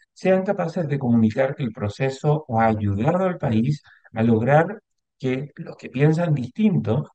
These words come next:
se pongan de acuerdo y que las demandas de la ciudadanía, que siempre tuvieron más que ver con políticas públicas, como las pensiones, la salud, la educación, la dignidad y ahora más que nunca la seguridad,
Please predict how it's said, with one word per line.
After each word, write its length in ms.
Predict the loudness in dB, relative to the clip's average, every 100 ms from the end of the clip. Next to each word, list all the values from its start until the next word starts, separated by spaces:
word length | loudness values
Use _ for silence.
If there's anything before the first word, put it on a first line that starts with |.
| _
se 160 | -4
pongan 340 | 0 0 0 0
de 60 |
acuerdo 520 | -2 0 -2 0 -2 -4 _ _
y 100 | -16
que 120 | -6 -4
las 160 | -2
demandas 500 | -4 -4 -4 -2 -2
de 80 | -2
la 120 | -2
ciudadanía, 800 | -2 -2 0 0 0 0 0 -4 -10 _ _ _ -10
que 120 | -8
siempre 420 | 0 2 2 -4
tuvieron 500 | -2 0 0 0 0
más 220 | 0 0 -4
que 140 | -6
ver 220 | -2 -2
con 180 | -4 -6
políticas 480 | -4 -4 -4 -6 -10 -4
públicas, 640 | -2 0 0 -2 -6 -10 _ _
como 200 | -16 -10
las 140 | -10 -10
pensiones, 720 | -12 -14 -2 2 4 2 -2
la 120 | -6
salud, 480 | -8 -4 2 2 2 -2
la 80 | -8
educación, 600 | -8 -10 -6 0 2 2 -2 _ _ -6
la 140 | -6
dignidad 640 | -4 -4 0 4 4 4
y 100 | 0
ahora 220 | 2 2
más 140 | 2 0
que 100 | -2
nunca 420 | 0 0 -2 -4 -6
la 160 | -8
seguridad, 760 | -8 -4 -2 0 0 2 0